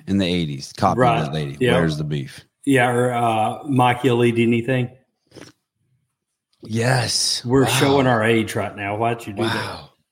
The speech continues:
Speaker 1: Wow. Uh, this is, um, this is, uh, a f-, a few days ago, uh, Justin, I saw a story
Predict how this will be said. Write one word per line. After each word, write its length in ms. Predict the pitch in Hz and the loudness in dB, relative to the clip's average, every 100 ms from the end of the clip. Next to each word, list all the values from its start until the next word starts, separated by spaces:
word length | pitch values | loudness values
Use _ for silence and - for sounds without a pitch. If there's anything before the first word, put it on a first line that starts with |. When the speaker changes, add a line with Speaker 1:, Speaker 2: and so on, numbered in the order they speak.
| _ | _
Speaker 1:
Wow. 580 | 104 110 101 85 80 _ _ _ _ _ _ - - | -14 -14 -12 -16 -20 _ _ _ _ _ _ -10 0
Uh, 200 | 175 165 - - | 2 2 -2 -16
this 360 | 120 131 269 - | -4 0 0 0
is, 260 | 254 160 139 | 0 0 0
um, 580 | 127 113 104 95 90 82 _ _ - _ | 0 0 -2 -4 -8 -16 _ _ -20 _
this 320 | 95 156 190 208 | -4 -2 -2 -4
is, 160 | 170 - - | -6 -6 -2
uh, 100 | 131 | 0
a 20 | 139 | 0
f-, 140 | 123 | -4
a 40 | - | -4
few 180 | 160 208 | 0 2
days 220 | 214 170 | 2 2
ago, 220 | 147 127 | 2 2
uh, 120 | 117 | 2
Justin, 320 | 113 117 - 113 | 0 0 0 -2
I 60 | |
saw 220 | 107 123 | 0 2
a 40 | 113 | 2
story 680 | - - 117 117 107 90 | -2 0 2 4 4 0